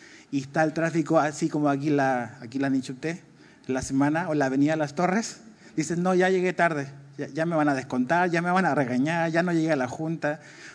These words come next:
porque hay un atraso en el camino. Y va a haber un retraso en el camino, de Jairo,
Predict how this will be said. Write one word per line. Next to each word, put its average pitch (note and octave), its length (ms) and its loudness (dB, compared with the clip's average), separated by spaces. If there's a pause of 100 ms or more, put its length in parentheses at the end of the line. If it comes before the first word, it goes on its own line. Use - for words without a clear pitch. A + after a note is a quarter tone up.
porque D#3+ 220 0
hay F#3 80 2
un G3 140 2
atraso F3 420 2
en E3+ 60 0
el E3+ 120 -2
camino. D3+ 380 -4 (1080)
Y D#3 120 4
va F3+ 80 10
a - 20 10
haber G3 160 6
un G#3 100 6
retraso F3 440 2
en E3+ 80 -2
el E3 100 -4
camino, C#3+ 500 -2 (600)
de A#2 520 -2 (180)
Jairo, G3 500 -2